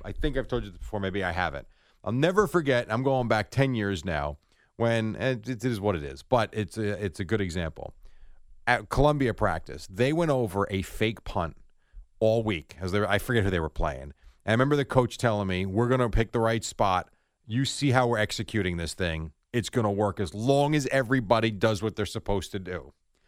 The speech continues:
They call for the fake punt on the Saturday. The guy, I think it was the tight end off the right side, just whiffed on the block. And the guy that he missed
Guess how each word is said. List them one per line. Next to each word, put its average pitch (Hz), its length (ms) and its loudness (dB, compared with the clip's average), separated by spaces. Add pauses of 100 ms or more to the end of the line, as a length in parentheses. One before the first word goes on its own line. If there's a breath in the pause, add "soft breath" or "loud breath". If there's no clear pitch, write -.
(340)
They 123 140 2
call 139 260 4
for - 100 -6
the 131 140 0
fake 139 280 0
punt 139 200 0
on 135 100 0
the 127 60 -2
Saturday. 90 720 0 (400)
The 120 100 4
guy, 127 400 4
I 131 60 2
think 147 160 0
it - 20 2
was 135 140 0
the 107 100 0
tight 123 300 0
end 110 120 0
off 95 140 2
the 110 100 0
right 101 280 2
side, 82 480 0 (440)
just 135 300 -2
whiffed 123 480 4
on 123 140 4
the 110 60 4
block. 107 500 0 (320)
And 117 180 0
the 120 60 0
guy 127 260 6
that 143 140 2
he 147 60 4
missed 175 460 2